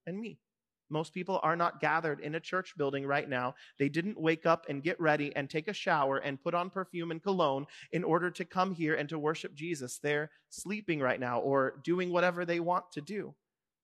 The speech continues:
Why is the church losing its grounding? Why is the church largely lost her voice in the world? And why has the church, whom Jesus said, "Even the powers of hell will not conquer it," seem to be conquered in its current context? I think it's because we've lost our central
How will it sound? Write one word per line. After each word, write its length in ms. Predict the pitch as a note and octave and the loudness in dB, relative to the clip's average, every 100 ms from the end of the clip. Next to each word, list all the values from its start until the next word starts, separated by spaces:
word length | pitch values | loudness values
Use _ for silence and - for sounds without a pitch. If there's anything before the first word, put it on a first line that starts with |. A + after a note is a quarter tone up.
| _ | _
Why 320 | C#3 D3 E3+ | -2 0 0
is 140 | A3 G#3+ | -2 -6
the 60 | |
church 280 | F3+ D#3 - | -8 -8 -6
losing 260 | C#3 C#3 C#3+ | -4 -4 -8
its 140 | C#3 | -10
grounding? 380 | - F#3+ F#3+ E3+ _ _ _ - | -8 -8 -10 -20 _ _ _ -2
Why 200 | D3 E3+ | 2 4
is 120 | G3 | 2
the 80 | G3 | -2
church 300 | - F3+ - | -4 -6 -2
largely 480 | D3+ D#3+ E3 E3 D#3+ | 2 2 2 0 2
lost 380 | C#3 D#3+ E3 - | 4 4 2 -4
her 120 | D3+ | -4
voice 260 | D#3 D3+ | -2 -4
in 100 | D#3 | -4
the 80 | C#3+ | -4
world? 240 | C#3 D#3 C#3+ | 0 0 0
And 160 | C3 | -2
why 300 | C#3 E3+ F#3 - - - | 0 0 -2 -6 -10 -4
has 120 | E3+ | -4
the 60 | E3 | -2
church, 260 | F#3 F3 | -4 -4
whom 180 | F#3+ F3+ | -4 -4
Jesus 340 | F#3 A3+ G3+ | -4 -2 0
said, 160 | - F3+ | 4 4
"Even 240 | A3+ C4 | 4 4
the 80 | B3+ | 4
powers 460 | - G#3+ C#4 D4 C4+ | 6 10 12 10 6
of 80 | A3+ | 8
hell 240 | A#3+ A3 | 8 8
will 160 | A3 A#3 | 6 8
not 240 | G#3 - | 6 6
conquer 400 | G3 G#3+ A3 F#3+ | 4 4 4 2
it," 160 | D#3+ - _ _ _ _ _ - | 2 0 _ _ _ _ _ -14
seem 340 | - G3+ B3 | -4 -2 -2
to 100 | C4+ | -2
be 140 | C4 | -6
conquered 500 | F#3+ G3 G#3+ G#3 D#3+ | -4 0 0 0 0
in 140 | D#3 D#3+ | 0 -2
its 240 | C#3 - | -6 -8
current 340 | - G3 G3 - | -8 -6 -6 -6
context? 760 | - F#3 G3 - - - - _ | -6 -4 -4 -8 -14 -18 -20 _
I 720 | _ _ _ _ _ _ _ | _ _ _ _ _ _ _
think 140 | F#3+ | -8
it's 100 | G3+ | -8
because 300 | - F3+ E3+ | -8 -6 -4
we've 160 | E3 D3+ | -2 0
lost 320 | D#3 F3 - - | 2 2 0 -8
our 100 | C#3 | -6
central 420 | E3+ D#3+ D#3 | -6 -6 -6